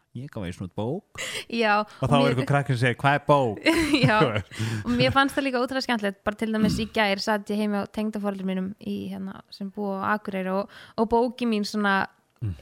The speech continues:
Speaker 2: s-, liggur þar og ég er svona, „Vá, þú veist, ég, þetta er allt sem að ég gerði, þú veist, síðustu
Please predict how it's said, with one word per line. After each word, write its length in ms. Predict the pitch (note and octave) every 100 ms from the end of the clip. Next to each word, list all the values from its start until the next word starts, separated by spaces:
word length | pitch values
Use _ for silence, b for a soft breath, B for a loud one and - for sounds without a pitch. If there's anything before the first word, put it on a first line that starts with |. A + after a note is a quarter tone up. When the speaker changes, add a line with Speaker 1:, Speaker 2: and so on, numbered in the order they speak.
| D3
Speaker 2:
s-, 160 | G2
liggur 320 | A3+ A#3 F#3 A3+
þar 300 | A3 G3 G3+
og 60 | G#3
ég 40 |
er 40 |
svona, 160 | G#3+ G#3+
„Vá, 160 | A3 F#3+
þú 120 | G3
veist, 140 | G3 G#3+
ég, 300 | A#3 C4 C4 _ -
þetta 220 | C4 B3+
er 80 | B3
allt 200 | C4 -
sem 160 | B3+ A#3+
að 80 | A3+
ég 560 | A#3+ B3 A#3+ A3+ _ G#3+
gerði, 640 | B3 B3 B3+ A3 G3+ G3+ G#3 _ _ -
þú 40 |
veist, 140 | A3 A3
síðustu 240 | A#3+ A3+